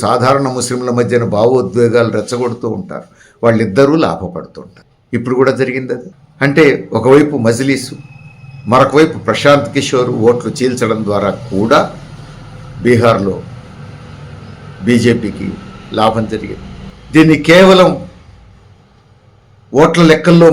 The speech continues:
మాత్రమే చూడలేం. ఎంఐఎం విడిగా పోటీ చేయటం, ప్రశాంత్ కిషోర్ అన్ని సీట్లు పోటీ చేయటం ద్వారా రాష్ట్రంలో ఒక వాతావరణం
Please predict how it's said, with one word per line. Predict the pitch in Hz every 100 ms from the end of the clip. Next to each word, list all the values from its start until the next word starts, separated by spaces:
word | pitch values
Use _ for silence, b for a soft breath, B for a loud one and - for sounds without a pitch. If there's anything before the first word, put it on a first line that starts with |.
| 147
మాత్రమే | 147 147 160 156 143
చూడలేం. | 135 147 117 - _ _ _ _ _ _ _ _ _ _ _ _ _ _ _ _ - 110
ఎంఐఎం | 135 151 151 143
విడిగా | 131 139 139 139
పోటీ | 143 143 139
చేయటం, | 143 143 - - -
ప్రశాంత్ | 196 151 147 143
కిషోర్ | 147 135 143 131
అన్ని | 131 139
సీట్లు | 143 143 143 -
పోటీ | 131 147 135
చేయటం | 143 139 139 123
ద్వారా | 113 107 - - _ _ _ _ _ _ _ _ _ _ _ _ _
రాష్ట్రంలో | 95 117 - 127 123 117
ఒక | 110 101
వాతావరణం | 104 - 131 113 101